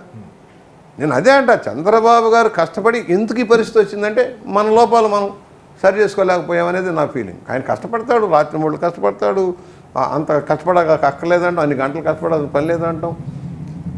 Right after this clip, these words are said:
మేము ఏమంటామంటే నేల కాల్చి ఈ, ఈ, ఏ,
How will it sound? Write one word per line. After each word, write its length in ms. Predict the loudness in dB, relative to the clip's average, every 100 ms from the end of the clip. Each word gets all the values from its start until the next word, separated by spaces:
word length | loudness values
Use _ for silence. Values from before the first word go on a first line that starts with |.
| -10
మేము 220 | -10 -10 -4
ఏమంటామంటే 680 | -2 2 2 2 0 -4 -8 -20 -20 -20 -16 -8
నేల 800 | -6 -6 -8 -8 0 2 4 4
కాల్చి 420 | 4 2 2 -4
ఈ, 460 | -2 0 0 0
ఈ, 120 | -4 -6 -16 -12
ఏ, 80 | -6